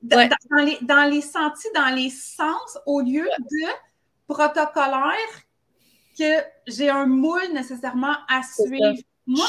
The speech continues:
Speaker 2: Je
Speaker 1: j'ai,
Speaker 2: comprends.
Speaker 1: tu sais, fa-, fait que c'est ça qu'il fallait apporter comme approche. Comme tu le dis, tu sais, on apprend de différentes manières. Un auditif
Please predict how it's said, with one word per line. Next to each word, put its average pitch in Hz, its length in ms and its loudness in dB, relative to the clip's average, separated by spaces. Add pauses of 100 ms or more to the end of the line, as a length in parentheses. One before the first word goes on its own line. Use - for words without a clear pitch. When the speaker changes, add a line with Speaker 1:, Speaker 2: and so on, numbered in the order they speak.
Speaker 2:
Je 330 60 0
Speaker 1:
j'ai, 277 60 4
Speaker 2:
comprends. 208 260 -6 (480)
Speaker 1:
tu 370 80 -4
sais, 440 60 -4 (240)
fa-, - 140 -6
fait 285 160 -2
que - 120 -14
c'est 330 140 -4
ça - 460 -10 (160)
qu'il - 100 -20
fallait 233 220 -2
apporter 240 520 -4
comme 277 140 -2
approche. 285 220 -4 (100)
Comme 480 260 -2
tu 294 100 -8
le 254 80 -6
dis, 254 220 -6 (440)
tu 415 60 -6 (340)
sais, - 180 -16 (380)
on 277 200 2
apprend 285 300 0 (160)
de 277 60 2
différentes 254 600 -8
manières. 247 640 -4 (200)
Un 247 280 2
auditif 294 460 -4